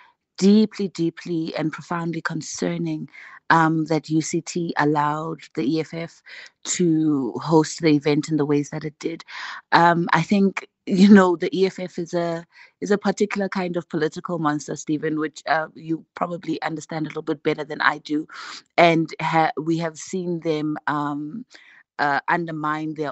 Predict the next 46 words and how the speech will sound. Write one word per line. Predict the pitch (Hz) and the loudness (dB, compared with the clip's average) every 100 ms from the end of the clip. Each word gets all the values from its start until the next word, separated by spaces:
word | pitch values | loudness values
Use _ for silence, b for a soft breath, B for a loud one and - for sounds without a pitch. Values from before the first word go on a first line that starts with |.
| 143 | -6
own | 160 | -8
positions | 147 156 147 143 160 151 147 | -8 -10 -10 -8 -6 -6 -2
in | 151 | 0
many | 160 165 | 0 -2
different | 160 151 - 151 - | -4 -8 -6 -6 -2
ways, | 147 143 139 135 - - | 2 2 2 -2 -6 -4
um, | 131 143 143 139 139 | -2 0 -2 -4 -4
in, | 151 147 | -4 -4
in | 135 147 139 | -2 -2 -2
the | 139 | -4
ways | 139 139 | -4 -4
that | 143 143 | -6 -4
they | 139 | -4
do | - 131 | -4 -6
their | 139 | -8
politics. | 135 147 143 - 143 - B B B - | -8 -12 -12 -14 -14 -16 B B B 2
And | 170 | 4
so | 190 | 6
whilst | 175 170 - | 4 4 0
I'm, | 160 156 - | -6 -6 -2
I'm | 156 | -2
disappointed, | 147 165 170 - 170 170 - 156 - - B B - | -2 -4 -8 -2 0 0 -2 -6 -6 -14 B B -2
um, | 147 147 | 2 4
that | 147 143 _ | 2 -2 _
that's | - 143 143 - | -2 -2 -2 -8
what | - 147 143 | -2 -2 0
the | 143 | -2
decision | 135 - 147 147 139 | -6 -6 -4 -2 -4
that | 135 | -4
the | - | -8
party | - 147 - | -6 -6 -2
has | 135 | -4
taken, | - 147 - | 0 -2 2
I'm | 143 139 | 2 4
not | 143 - | 2 0
surprised | - 160 - - 143 131 - | -8 -8 -8 -8 -4 -4 -4
or | |
shocked, | 147 165 151 - B B B B | -4 -4 -4 -8 B B B B
but | 165 156 | 4 6
definitely | 175 170 - 151 - | 6 4 2 -2 -2
surprised | 139 - 151 143 147 | -6 -8 -6 -4 -4
and | 139 | -6
shocked | - 147 - - | -4 -6 -6 -4
that | 139 | -2
an | 139 | 0
institution | 139 - - 160 143 139 131 | -2 -4 -4 -4 -2 -2 -4